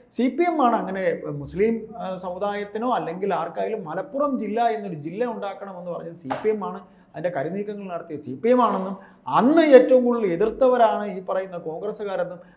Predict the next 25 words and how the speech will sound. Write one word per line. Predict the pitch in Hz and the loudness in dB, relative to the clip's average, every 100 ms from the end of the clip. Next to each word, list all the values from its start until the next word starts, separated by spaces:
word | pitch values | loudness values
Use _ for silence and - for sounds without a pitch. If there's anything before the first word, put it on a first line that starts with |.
| - | -4
അതിൻ്റെ | 175 233 | 2 4
മുൻനിരയിൽ | 233 220 262 294 285 | 4 2 0 0 0
നിന്ന | 269 240 | 0 0
ആളാണ് | 220 196 202 202 185 175 - - | -2 -6 -6 -6 -8 -12 -18 -6
ഈ | 175 | 4
ആര്യാടൻ | 196 170 190 226 | 6 6 6 4
ഷൗക്കത്തിൻ്റെ | 220 190 196 190 180 165 | 2 -6 -6 -8 -8 -8
അച്ഛൻ | 147 147 220 170 | -10 -6 -4 -4
ആര്യാടൻ | 113 151 208 214 208 | -4 -2 0 0 -2
മുഹമ്മദ് | 185 185 185 180 | -8 -10 -10 -10
എന്നും | 180 180 - 151 | -12 -18 -16 -14
ഒക്കെ | 151 190 180 - | -8 -6 -6 -6
പറയുമ്പോൾ | 151 156 147 131 165 - - - - _ _ | -4 -4 -6 0 0 0 -4 -14 -20 _ _
ഇവരിപ്പോഴും | 254 330 285 294 240 196 202 190 | 4 6 6 6 6 6 2 0
ചരിത്രത്തിലാണ് | 175 175 185 175 160 147 | -2 -4 -8 -6 -8 -8
സഞ്ചരിച്ചുകൊണ്ടിരിക്കുന്നത്. | 143 131 123 127 120 - _ _ _ _ _ _ _ _ - | -10 -10 -10 -14 -18 -20 _ _ _ _ _ _ _ _ -4
ഈ | 262 | 2
പറയുന്ന, | 262 233 214 214 226 - - - | 6 6 6 2 -2 -6 -12 0
ആ, | 156 151 151 151 | 4 4 4 0
സ്വരാജ് | 160 170 240 269 | 4 8 8 8
എന്ന് | 262 254 | 6 4
പറയുന്ന, | 226 214 202 202 208 196 - - 170 | 4 2 0 -6 -6 -8 -12 -6 -2
ആ, | 170 165 | 0 -2
ബഹുമാനപ്പെട്ട | 156 175 185 190 190 185 180 | -2 -4 -4 -4 -4 -4 -4
സ്ഥാനാർത്ഥി, | 170 160 180 185 185 185 | -4 -6 -4 -6 -6 -12